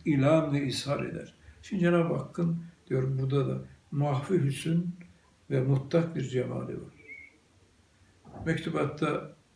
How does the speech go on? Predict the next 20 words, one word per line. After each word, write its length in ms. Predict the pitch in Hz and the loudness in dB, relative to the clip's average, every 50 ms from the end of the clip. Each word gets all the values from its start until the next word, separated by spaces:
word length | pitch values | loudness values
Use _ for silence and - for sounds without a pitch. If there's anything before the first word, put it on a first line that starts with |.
| _ _ _ _ _ _ _ _ _ _ _ _ _ _ _ _ _ _ _ _ | _ _ _ _ _ _ _ _ _ _ _ _ _ _ _ _ _ _ _ _
ne 200 | - 165 156 135 | -2 -2 0 0
diyor? 280 | 120 117 117 127 139 - - - - _ | -2 -2 -4 -6 -6 -8 -12 -18 -20 _
Dünyanın 540 | - 139 139 135 131 127 135 143 143 143 - - - - - - - - - - _ _ _ _ _ _ | -2 0 2 2 2 2 2 0 -2 -4 -8 -14 -18 -20 -20 -20 -20 -20 -20 -20 _ _ _ _ _ _
bin 500 | - 131 123 123 123 151 160 156 143 131 | -8 -8 -6 -4 -2 -2 0 0 0 -2
sene 360 | 123 - - - 123 117 113 110 | -2 -2 -4 -4 -4 -4 -6 -6
mesudane 720 | 117 113 113 120 104 - - 131 123 123 120 117 123 123 | -6 -8 -6 -6 -6 -6 -6 -6 -6 -4 -4 -4 -6 -6
hayatı. 480 | 107 107 113 - - - - - - - - - _ _ _ _ _ _ _ _ _ _ _ _ | -6 -6 -6 -8 -8 -10 -12 -14 -16 -20 -20 -20 _ _ _ _ _ _ _ _ _ _ _ _
Krallar 560 | - - 135 139 127 120 120 123 127 127 123 123 | -8 -2 0 2 2 2 2 2 0 0 0 -2
ve 80 | 127 | -4
sultanlar 600 | 123 - - 127 120 - 135 131 127 127 127 123 | -6 -6 -6 -6 -6 -4 -4 -4 -4 -4 -4 -6
gibi 220 | 120 117 117 117 117 | -6 -6 -8 -6 -6
yaşayacaksın. 800 | 117 113 113 - 127 120 117 123 - - - - - - - - | -6 -6 -8 -8 -10 -8 -8 -10 -10 -12 -10 -8 -6 -6 -6 -6
Ah 320 | - - 147 139 - - - | -6 -4 -4 -4 -6 -8 -8
yok, 180 | - - - - - - | -8 -8 -10 -12 -10 -6
of 260 | - 135 131 - - | -6 -4 -4 -6 -6
yok, 240 | 135 123 127 - - - - - - - - | -8 -8 -8 -8 -10 -16 -18 -18 -18 -18 -10
hastalık 600 | - 135 131 - - 143 143 131 127 131 - - | -8 -6 -6 -4 -4 -2 -2 -2 -2 -4 -4 -4
yok, 460 | 135 143 156 165 - - - - - - | -4 -4 -4 -4 -8 -14 -18 -20 -18 -10
elem 320 | - - 131 123 123 123 120 | -6 -4 -4 -4 -4 -6 -8
yok. 300 | 120 - - - - | -12 -14 -16 -20 -20